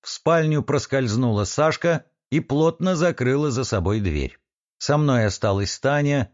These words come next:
у которой я спросил. "Екатерина попросила позвать статсдаму и камерфрейлину. Где они?" Таня тихо рассмеялась. "Это мы с Сашей. Она статсдама, а я фрейлина.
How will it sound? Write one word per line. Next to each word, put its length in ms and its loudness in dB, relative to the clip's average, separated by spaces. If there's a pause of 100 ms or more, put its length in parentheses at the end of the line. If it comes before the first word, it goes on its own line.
(200)
у 80 0
которой 420 0
я 160 0
спросил. 640 -4 (460)
"Екатерина 720 0
попросила 560 0
позвать 460 0
статсдаму 720 0
и 80 2
камерфрейлину. 960 -2
Где 220 0
они?" 300 0 (480)
Таня 380 2
тихо 380 -4
рассмеялась. 1000 -2 (340)
"Это 300 2
мы 280 2
с 40 -10
Сашей. 680 -2 (400)
Она 440 2
статсдама, 960 -2 (240)
а 120 -2
я 200 0
фрейлина. 640 -2